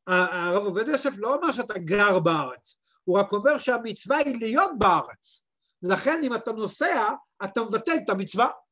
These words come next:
עכשיו שימו לב שבעצם המחלוקת בין הרב עובדיה יוסף לבין, אה, הרב ישראלי, זה בעצם המחלוקת בין השלטי גיבורים למגן אברהם. השלטי גיבורים בשבועות, דף ח'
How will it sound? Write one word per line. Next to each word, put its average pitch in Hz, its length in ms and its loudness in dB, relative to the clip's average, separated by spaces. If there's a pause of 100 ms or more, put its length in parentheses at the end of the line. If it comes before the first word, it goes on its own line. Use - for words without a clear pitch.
(1700)
עכשיו 233 200 -6
שימו 269 340 -2
לב 254 200 2
שבעצם 233 540 -4
המחלוקת 214 680 -4
בין 185 160 -6
הרב 196 220 -4
עובדיה 202 380 -2
יוסף 190 440 0 (560)
לבין, 196 580 -2
אה, 165 720 -2
הרב 196 240 -4
ישראלי, 165 640 0 (480)
זה 185 180 0
בעצם 240 520 0
המחלוקת 226 640 -4
בין 202 140 -4
השלטי 226 480 -6
גיבורים 226 540 -2
למגן 220 420 -6
אברהם. 208 340 -2 (1160)
השלטי 220 480 0
גיבורים 240 540 -2
בשבועות, 214 680 0
דף 170 200 -4
ח' - 100 -12